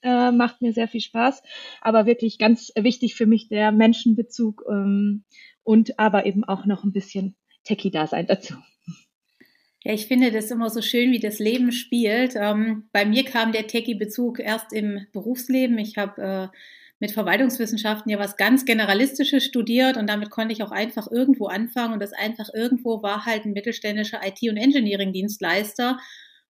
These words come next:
Speaker 2: Und deswegen haben mir auch viele der Worte, die Mona nicht nur heute gesagt hat, sondern auch so, äh, schon viel gesagt. Ich konnte damit also anfangen. Damit hat der Vibe zwischen uns auch immer so wunderbar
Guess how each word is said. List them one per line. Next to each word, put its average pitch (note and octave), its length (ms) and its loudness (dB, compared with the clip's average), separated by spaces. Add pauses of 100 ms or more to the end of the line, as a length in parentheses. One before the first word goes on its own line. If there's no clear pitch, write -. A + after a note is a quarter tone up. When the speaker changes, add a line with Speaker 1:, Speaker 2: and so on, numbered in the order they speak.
Speaker 2:
Und G3+ 160 -6
deswegen G#3 400 -2
haben A3+ 100 0
mir A3+ 160 0
auch G3 80 -6
viele D4 320 8
der A3 200 2
Worte, A#3+ 300 0
die G#3 160 -4
Mona A3 280 0
nicht G#3+ 180 -6
nur G#3 160 -6
heute C#4+ 260 -4
gesagt F#3+ 380 -8
hat, G#3 120 -8
sondern G3+ 280 -6
auch G3 160 -12
so, A#3+ 420 -2 (380)
äh, G#3 400 -2
schon A#3+ 200 0
viel C4+ 220 10
gesagt. A#3 460 2
Ich - 100 -16
konnte A3 220 0
damit G#3+ 160 -2
also G3 200 -4
anfangen. G#3 460 0
Damit F#3+ 240 -6
hat A3 120 -8
der G#3 140 0
Vibe F3+ 220 0
zwischen G#3 280 -8
uns G3 100 -10
auch G3 100 -8
immer G3+ 140 -10
so F#3+ 160 -16
wunderbar G#3 640 -4